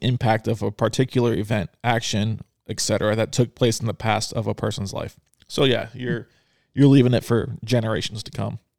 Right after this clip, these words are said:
which is, which is huge, and that's what we're all looking for. But you kind of already asked the next question in your answer.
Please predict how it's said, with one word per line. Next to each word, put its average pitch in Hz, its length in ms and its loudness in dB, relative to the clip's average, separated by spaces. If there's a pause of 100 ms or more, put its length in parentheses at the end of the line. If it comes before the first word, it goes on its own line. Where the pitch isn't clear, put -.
(160)
which 113 200 -10
is, - 260 -10 (100)
which 120 200 -10
is 123 120 -8
huge, 110 360 -2
and 110 80 -2
that's 110 160 -2
what 104 160 0
we're 107 160 0
all - 240 -2 (540)
looking 127 320 -2
for. 113 240 -4
But 110 200 2
you 143 200 6
kind 185 200 4
of 135 80 2
already 120 320 4
asked 107 280 0
the 113 80 -2
next 104 180 -2
question 110 640 -2
in 110 100 -2
your 113 160 -2
answer. 113 400 -4